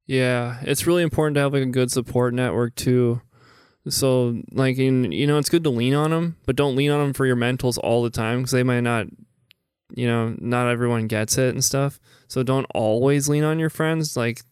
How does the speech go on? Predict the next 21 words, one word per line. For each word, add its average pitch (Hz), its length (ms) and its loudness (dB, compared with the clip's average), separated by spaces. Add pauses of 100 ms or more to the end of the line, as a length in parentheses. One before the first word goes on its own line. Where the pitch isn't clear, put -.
(180)
take 139 260 0
their 135 160 2
advice 120 500 0
and 117 360 -6 (180)
use 123 300 -2
it 131 160 2
and 123 100 -4
stuff, 139 380 -2
and 127 240 -8 (340)
take 156 240 0
as 151 100 2
much 143 240 0
advice 127 400 -2
as 117 120 -6
you 117 60 -4
can 120 320 -4
and 117 300 -8
do 120 180 -2
that, 120 380 -6 (1700)
you 202 120 -4
know, 123 300 -4